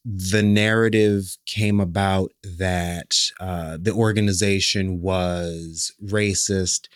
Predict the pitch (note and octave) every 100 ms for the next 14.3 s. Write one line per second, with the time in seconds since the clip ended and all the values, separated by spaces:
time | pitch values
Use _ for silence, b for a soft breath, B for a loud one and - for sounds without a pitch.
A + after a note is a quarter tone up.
0 | B B B B G2+ F#2 F2 F2 F2 -
1 | F#2+ F#2 F2+ - - A2 G#2 G2+ G2 F#2
2 | - - - B B B B B B A2+
3 | G2+ G2 F#2 F2 F2 F#2+ F#2+ F2 D2+ -
4 | - A#1+ - G2+ F#2+ - - A#2 - A#2+
5 | A2+ A2 G#2+ F#2 F#2 F#2+ G2+ G2+ G2+ F#2+
6 | F#2 F2+ B B B B - G#2+ G2 F2+
7 | F2+ F2+ - - _ _ _ _ _ _
8 | _ _ _ _ - B2 - C#3 C3+ C3+
9 | A#2 A2 - A2 G#2 G#2+ G2+ G2+ F#2+ A2
10 | G#2 G2 - G#2+ G#2+ G2+ G2+ G2+ G#2 G#2+
11 | G#2+ - F#2+ G2 G2 G2+ F#2 F#2+ F#2+ F#2+
12 | F#2+ F#2 F#2 F#2+ G2 G2 G2+ G2 G2+ G2
13 | G2 - G#2 F#2+ - G2 G2 - G2 F#2+
14 | F#2 F#2+ F2+